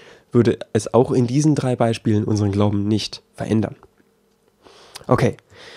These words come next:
schauen wir uns die drei Beispiele also mal an.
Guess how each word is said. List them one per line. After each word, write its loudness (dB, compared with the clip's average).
schauen 4
wir 4
uns 2
die 2
drei 0
Beispiele 2
also 2
mal -2
an. 4